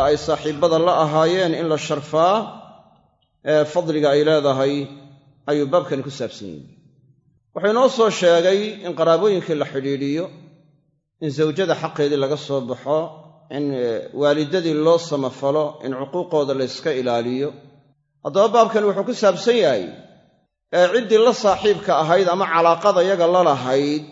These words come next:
ay isku xidhnaayeen, yaga laftooda in la sharfo oo markaa la, loo samafalo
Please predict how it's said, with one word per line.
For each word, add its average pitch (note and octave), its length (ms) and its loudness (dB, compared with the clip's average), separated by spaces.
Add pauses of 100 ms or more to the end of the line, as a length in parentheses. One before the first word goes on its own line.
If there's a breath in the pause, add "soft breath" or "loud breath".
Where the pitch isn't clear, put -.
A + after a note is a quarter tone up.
ay D3+ 120 0
isku D3 240 -8
xidhnaayeen, D3+ 840 0 (920)
yaga G#3+ 260 6
laftooda G#3 720 4 (360)
in A#3 140 2
la F#3 120 6
sharfo F3 420 -2
oo F3 240 4
markaa F#3 400 0
la, D3 240 2 (560)
loo F#3+ 220 4
samafalo C3 600 -2